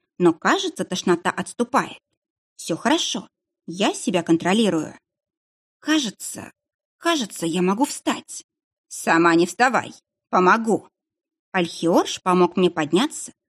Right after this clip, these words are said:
подвел к раковине. Так и стоял рядом, пока я плескала воду в лицо дрожащими руками. «Все, возвращаемся?» Я ощутила его руки на своих плечах. «Да, можно».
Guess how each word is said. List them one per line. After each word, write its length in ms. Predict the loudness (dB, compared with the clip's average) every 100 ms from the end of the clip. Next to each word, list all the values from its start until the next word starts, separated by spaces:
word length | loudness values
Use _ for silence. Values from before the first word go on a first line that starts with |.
| _
подвел 320 | -4 0 0 2
к 80 |
раковине. 600 | 2 0 -2 -6 -6 -8 -14 _ _ _
Так 200 | -6 -4
и 40 | -4
стоял 440 | -2 2 4 4
рядом, 420 | 2 -2 -4 -12 -20 _ _
пока 220 | -4 0
я 140 | 2 2
плескала 500 | 0 -4 0 0 2
воду 280 | 2 2 2
в 40 |
лицо 380 | -2 -2 0 2
дрожащими 680 | 2 0 0 -2 -2 2 2
руками. 600 | 2 0 0 0 -6 -16 _ _ _ _ _ _
«Все, 380 | -16 -6 0 0 0 _ _ -2
возвращаемся?» 1080 | 0 2 2 0 0 0 2 0 -2 -12 -14 _ _ _ _ _
Я 180 | -4 -4
ощутила 640 | -4 -6 -8 -6 0 2
его 300 | 2 2 2
руки 220 | 2 2 2
на 100 | 2
своих 340 | 0 -4 -4
плечах. 600 | -6 -6 -6 -8 -12 -20 _ _ _ _ _ _
«Да, 320 | -4 -4 -4 -10 _ _
можно». 640 | 4 6 6 2 -4 -6